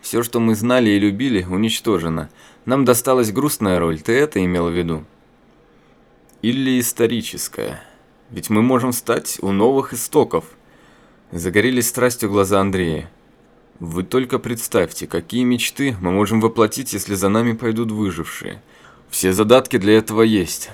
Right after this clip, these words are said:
В прошлом я часто переживал этот момент. У меня есть идеи». «Если за нами пойдут выжившие? А есть ли выжившие?» повысил тон старик. «Андрей Михайлович, ну что вы, как ребёнок, ей-богу».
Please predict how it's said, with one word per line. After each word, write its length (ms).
В 20
прошлом 400
я 140
часто 340
переживал 560
этот 240
момент. 480
У 80
меня 220
есть 280
идеи». 460
«Если 480
за 140
нами 300
пойдут 360
выжившие? 720
А 140
есть 280
ли 80
выжившие?» 720
повысил 420
тон 220
старик. 500
«Андрей 320
Михайлович, 680
ну 80
что 240
вы, 100
как 240
ребёнок, 480
ей-богу». 540